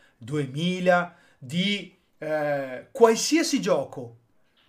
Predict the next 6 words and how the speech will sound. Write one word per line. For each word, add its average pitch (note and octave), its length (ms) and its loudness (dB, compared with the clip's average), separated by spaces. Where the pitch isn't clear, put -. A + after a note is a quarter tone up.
però A3 760 2
erano F3 640 4
tutti D#4+ 500 0
racconti A#3+ 500 -2
di G#3 80 -4
fiction, - 420 -12